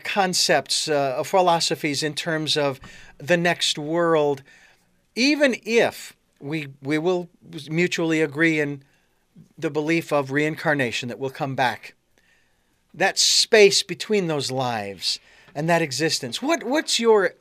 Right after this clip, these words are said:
what are your experiences? I don't know if you've had out-of-body or near-death experiences. Many people on this program have.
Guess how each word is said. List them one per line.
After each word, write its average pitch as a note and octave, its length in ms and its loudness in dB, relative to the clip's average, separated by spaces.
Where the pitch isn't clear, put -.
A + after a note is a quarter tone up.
what G#3+ 220 4
are C4 80 2
your G#3 320 4
experiences? A#3 1040 -2
I D#3+ 100 2
don't D#3 140 -8
know F3 100 -4
if E3+ 140 -8
you've E3 120 -6
had D#3+ 200 -2
out-of-body D#3+ 680 2
or F3+ 100 -2
near-death C#3+ 440 0
experiences. G3+ 760 -4
Many D3 200 -8
people D3+ 320 -8
on D3+ 120 -2
this C#3+ 120 -8
program C#3+ 460 -4
have. A#2+ 440 -8